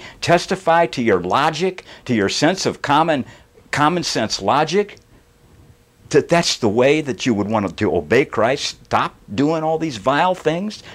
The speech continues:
that are wrecking your lives and making your lives a hu-, a human pile of, of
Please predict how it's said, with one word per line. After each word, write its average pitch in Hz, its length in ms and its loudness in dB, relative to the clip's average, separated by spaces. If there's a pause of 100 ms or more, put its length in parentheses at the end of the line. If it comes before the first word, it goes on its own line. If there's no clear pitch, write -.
that 123 120 4
are 101 100 4
wrecking 123 420 2
your 165 160 0
lives 135 440 0 (180)
and 113 100 2
making 151 320 4
your 120 140 2
lives 139 400 2 (300)
a 98 200 -2
hu-, 135 300 -2
a 95 160 0
human 131 500 2 (260)
pile 147 520 0
of, 87 260 -2
of 85 280 -8